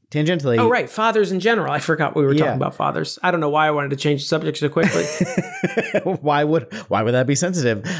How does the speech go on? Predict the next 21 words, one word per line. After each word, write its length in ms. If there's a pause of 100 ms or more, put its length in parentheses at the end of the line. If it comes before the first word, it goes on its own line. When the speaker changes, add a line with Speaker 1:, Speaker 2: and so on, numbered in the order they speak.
Speaker 1:
I 140
need 160
a 60
moment 640 (300)
with 500 (120)
Speaker 2:
<gasps> 1040
Speaker 1:
myself. 640 (360)
Just 160
wanna 120
touch 180
on 100
it 40
real 100
quick 280
'cause 380 (1000)
Philip 200
Seymour 260
Hoffman 480
is 460 (180)
a 60
very 520